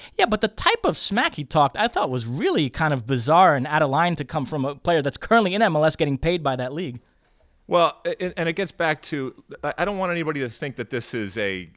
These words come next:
Speaker 2: a, a love it or leave it type of, uh, type of situation. I, I, I am, I, I do ask myself, well, why are you here? Keep in mind, he, he played a year, and then he signed another contract to come back to this league that he continually dumps, uh,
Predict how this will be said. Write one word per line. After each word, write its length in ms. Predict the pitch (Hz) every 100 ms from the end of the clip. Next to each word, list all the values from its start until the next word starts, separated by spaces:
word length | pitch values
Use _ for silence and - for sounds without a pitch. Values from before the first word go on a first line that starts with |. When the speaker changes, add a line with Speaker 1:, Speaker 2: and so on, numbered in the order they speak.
| -
Speaker 2:
a, 380 | 90 85 90 101 _ -
a 140 | 104 104
love 420 | 95 98 143 151
it 80 | 139
or 120 | 120
leave 260 | 113 139
it 140 | 117 98
type 300 | 117 95 -
of, 360 | 90 85 -
uh, 220 | 107 95 90 107
type 260 | 127 101
of 120 | 98 92
situation. 880 | - 101 - 95 90 87 - - - -
I, 120 | - 156
I, 160 | 151 151 113
I 80 | 135
am, 440 | 139 196 220 160 - _ -
I, 120 | 131 135
I 100 | 135
do 220 | 131 247
ask 260 | 165 127 -
myself, 500 | 123 - - 117 -
well, 380 | 131 131 117 _ _ _ _
why 320 | 95 113 151
are 100 | 175
you 160 | 147 127
here? 340 | 107 185 104
Keep 180 | - 160
in 60 | 190
mind, 280 | 147 147 143
he, 80 | 113 -
he 80 | 107
played 320 | - 156 196
a 60 | 202
year, 400 | 127 123 131 165 _ -
and 100 | 156
then 60 | 226
he 40 |
signed 280 | - 208 185
another 280 | 175 262 147
contract 520 | 120 76 - - -
to 80 | -
come 260 | - 247
back 240 | 208 196 -
to 60 |
this 240 | 139 135 -
league 300 | 127 117 123
that 120 | 123
he 80 | 131
continually 600 | - 123 - 160 139 127
dumps, 480 | 123 165 175 - -
uh, 280 | 139 120